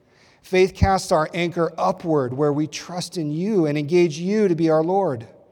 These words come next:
Be pleased to live in us and move within us, breathing in our prayers, inhabiting our praises, speaking in our words, moving in our actions,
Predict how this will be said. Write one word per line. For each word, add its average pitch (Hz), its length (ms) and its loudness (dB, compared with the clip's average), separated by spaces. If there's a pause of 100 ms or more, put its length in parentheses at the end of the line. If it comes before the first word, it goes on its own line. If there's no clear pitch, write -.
(1600)
Be 160 140 -6
pleased 160 720 -2
to 156 100 -10
live 160 300 -2
in 175 100 0
us 120 260 -6
and 139 220 -6
move 170 260 4
within 143 220 -2
us, - 460 -10 (720)
breathing 180 460 0
in 175 80 2
our 160 160 2
prayers, 113 480 -10
inhabiting 160 640 -2
our 135 80 -4
praises, 123 640 -14 (640)
speaking 220 440 -2
in 180 120 4
our 165 120 4
words, 135 520 0
moving 180 340 4
in 185 100 2
our 156 160 2
actions, 123 680 -10